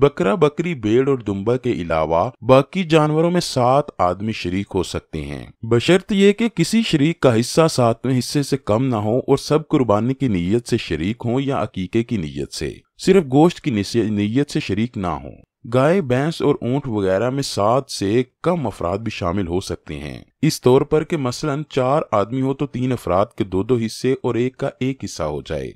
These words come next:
नेज अगर पूरे जानवर को चार हिस्सों में तकसीम कर लें, ये भी दुरुस्त है। या ये कि दो आदमी मौजूद हों तो निस्फ निस्फ भी तकसीम कर सकते हैं।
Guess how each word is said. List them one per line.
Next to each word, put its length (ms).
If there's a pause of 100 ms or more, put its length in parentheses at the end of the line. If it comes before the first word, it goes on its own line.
(140)
नेज 380
अगर 220
पूरे 400
जानवर 440
को 120
चार 260
हिस्सों 240
में 140
तकसीम 320
कर 180
लें, 120
ये 180
भी 160
दुरुस्त 380
है। 340
या 120
ये 180
कि 140
दो 180
आदमी 280
मौजूद 400
हों 140
तो 140
निस्फ 420
निस्फ 320
भी 80
तकसीम 420
कर 180
सकते 320
हैं। 380